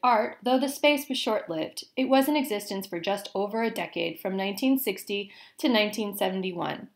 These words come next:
Wise also organized, <clears throat> excuse me, the first exhibition of video art in nineteen sixty-nine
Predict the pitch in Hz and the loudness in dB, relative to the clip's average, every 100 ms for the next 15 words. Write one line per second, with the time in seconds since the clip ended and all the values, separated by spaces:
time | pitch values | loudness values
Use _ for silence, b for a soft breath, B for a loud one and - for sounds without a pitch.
0 | _ _ _ 160 160 160 - 208 247 247 | _ _ _ 0 0 0 6 8 8 4
1 | 185 185 196 196 190 175 190 - - - | 2 4 2 2 0 0 -2 -6 -14 -18
2 | _ _ _ _ 269 269 - _ _ 302 | _ _ _ _ -4 -4 -10 _ _ 10
3 | 330 269 175 175 - - - 202 180 156 | 12 12 10 2 -8 -12 -8 -2 -2 -2
4 | - 226 226 269 294 - - - 247 - | -4 -4 6 8 8 4 -2 2 2 2
5 | 202 190 196 190 233 226 302 285 175 - | -2 0 0 0 -2 4 8 8 6 4
6 | 170 165 - 185 175 170 175 196 196 - | 2 0 -2 -2 -2 -2 -4 -6 -6 -8
7 | 220 254 214 196 | -2 2 2 2